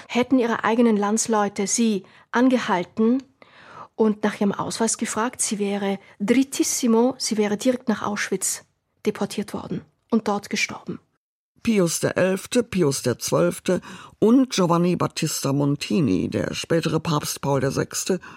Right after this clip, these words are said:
Speaker 2: schützten die deutsche Jüdin Hermine Speyer. Sie selbst blieb ihren hohen geistlichen Arbeitgebern bis zu ihrer Pensionierung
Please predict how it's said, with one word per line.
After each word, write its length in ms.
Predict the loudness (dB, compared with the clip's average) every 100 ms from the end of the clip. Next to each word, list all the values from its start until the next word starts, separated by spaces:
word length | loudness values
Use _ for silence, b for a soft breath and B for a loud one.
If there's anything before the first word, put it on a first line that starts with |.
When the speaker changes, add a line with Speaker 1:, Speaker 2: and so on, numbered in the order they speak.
| B
Speaker 2:
schützten 640 | 0 0 0 -6 -2 -2
die 160 | 0 0
deutsche 440 | 0 0 -2 0
Jüdin 500 | 0 2 0 2 0
Hermine 420 | 2 2 2 2
Speyer. 520 | 0 -4 -4 -4 -8 -14 _ B B B B B
Sie 180 | 0 2
selbst 480 | 4 4 2 -2 -2
blieb 260 | 0 0
ihren 380 | 0 0 0 2
hohen 300 | 2 4 4
geistlichen 640 | 2 0 0 -4 -4 -2 -2
Arbeitgebern 800 | 0 -2 -2 0 2 2 0 0
bis 320 | 0 0 -2
zu 100 | 0
ihrer 220 | 0 -2
Pensionierung 720 | 0 0 2 2 2 2 0